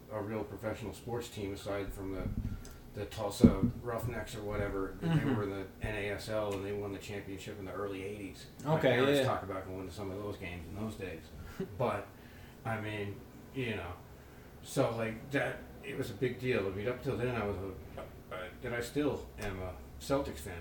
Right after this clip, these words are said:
Speaker 1: a Boston Celtics fan, because my dad grew up in Massachusetts.
Speaker 2: Okay.
Speaker 1: So, like, so he grew up in Massachusetts, and then my parents, you know, uh, ra-, raised my sister and I in Oklahoma,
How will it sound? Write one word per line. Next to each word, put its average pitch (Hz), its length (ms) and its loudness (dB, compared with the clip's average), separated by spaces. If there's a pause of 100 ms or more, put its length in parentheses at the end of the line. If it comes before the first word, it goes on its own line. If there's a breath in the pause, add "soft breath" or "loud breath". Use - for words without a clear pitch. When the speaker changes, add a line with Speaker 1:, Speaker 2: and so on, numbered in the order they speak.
Speaker 1:
a - 60 -6
Boston 107 280 -2
Celtics 101 320 -8
fan, 92 260 -6
because 92 340 -10
my 98 100 -6
dad 107 280 -4
grew 101 240 0
up - 100 -6 (380)
in 101 220 -6
Massachusetts. 101 800 -6 (160)
Speaker 2:
Okay. 160 280 2 (140)
Speaker 1:
So, 123 420 0 (140)
like, 107 160 -4 (1000)
so 135 160 4
he 156 80 2
grew 123 220 2
up 107 100 -2
in 107 60 0
Massachusetts, 127 680 -2
and 110 80 0
then 104 80 0
my 101 60 0
parents, 110 580 -2
you 104 80 -2
know, 92 180 -4 (260)
uh, 95 300 -2
ra-, 107 120 -4 (100)
raised 104 320 0 (180)
my 98 60 -4
sister 135 320 -2
and 101 120 -2
I 98 60 -2
in 98 60 -2
Oklahoma, 107 480 -2